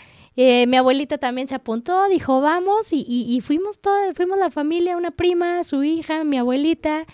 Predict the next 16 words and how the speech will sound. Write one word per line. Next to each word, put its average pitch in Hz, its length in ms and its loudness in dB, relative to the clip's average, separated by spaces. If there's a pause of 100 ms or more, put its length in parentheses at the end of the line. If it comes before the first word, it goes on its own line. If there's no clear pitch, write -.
(140)
el 220 200 -6
Chunis, 370 560 2 (560)
y 294 100 4
fuimos 330 300 2
a 349 80 2
comer 302 320 -2
esos 320 240 -8
tacos 311 260 -8
de 285 80 -2
Punto 285 300 -6
Taquería 262 480 -2
que - 100 -8
están 269 420 -4 (320)
López 320 400 -2
Mateos 349 680 0
en 339 420 2